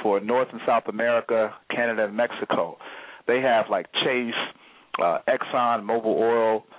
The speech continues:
um, and actually they're the current kings of New York. Um, Oppenheimer, uh, again, getting his, uh,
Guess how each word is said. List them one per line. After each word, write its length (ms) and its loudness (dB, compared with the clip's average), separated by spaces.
um, 540 0
and 200 0
actually 300 0
they're 160 2
the 80 -2
current 340 0
kings 220 -4
of 80 -6
New 80 0
York. 300 2
Um, 460 2
Oppenheimer, 840 0
uh, 260 4
again, 360 -4
getting 220 0
his, 320 -2
uh, 360 2